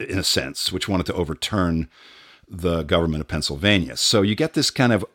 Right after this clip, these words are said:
oddball alliance in seventeen seventy-six that w-, without that alliance, I don't think, you know, I think there's the, the whole what if and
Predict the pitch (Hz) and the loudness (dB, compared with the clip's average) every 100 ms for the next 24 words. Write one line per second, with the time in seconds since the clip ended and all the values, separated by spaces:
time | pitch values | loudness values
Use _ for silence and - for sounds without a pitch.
0 | - 95 104 104 90 92 87 82 82 98 | -6 2 4 4 6 6 6 4 4 4
1 | 101 67 67 - - - _ 85 82 95 | 4 0 -4 -4 -4 -6 _ -6 -2 0
2 | 85 85 85 - 87 78 73 - 90 67 | 0 0 -2 0 -2 -2 0 0 0 -2
3 | - 80 - - - - - - - - | -4 -6 -8 -20 -20 -18 -12 0 0 -2
4 | _ - - 117 131 131 196 - _ - | _ -10 0 6 8 8 6 2 _ -2
5 | 120 120 - 101 92 85 85 80 - - | 2 2 2 -2 0 2 0 -4 -6 0
6 | 101 113 104 - 110 107 - 120 110 101 | 4 4 2 0 0 0 -2 -2 0 -2
7 | 104 127 - - - _ - 98 82 90 | -2 -2 -4 -16 -20 _ -6 -4 -2 -4
8 | 73 - 98 95 85 76 85 82 87 85 | -6 -4 0 2 0 2 2 2 2 -2
9 | - 65 64 | -6 -14 -14